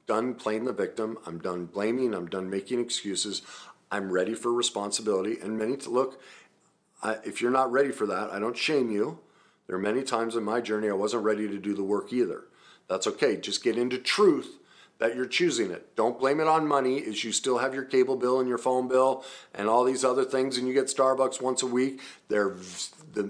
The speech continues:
the amount of people that watch my stuff that can't afford any of this is so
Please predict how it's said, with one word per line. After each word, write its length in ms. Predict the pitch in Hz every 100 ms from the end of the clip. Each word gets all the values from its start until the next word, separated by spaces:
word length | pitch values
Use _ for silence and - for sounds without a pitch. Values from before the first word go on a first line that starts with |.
| 90
the 120 | 95
amount 280 | 101 135 190
of 80 | 185
people 320 | 165 - 92
that 200 | 92 95
watch 280 | 123 139 151
my 120 | 135
stuff 340 | - 127 101
that 160 | 98 -
can't 260 | 123 123
afford 520 | 107 - 160 135 107 - 107
any 180 | 123
of 80 | 147
this 280 | 175 202 - - - -
is 180 | - -
so 920 | - - - 156 160 151 120 98 -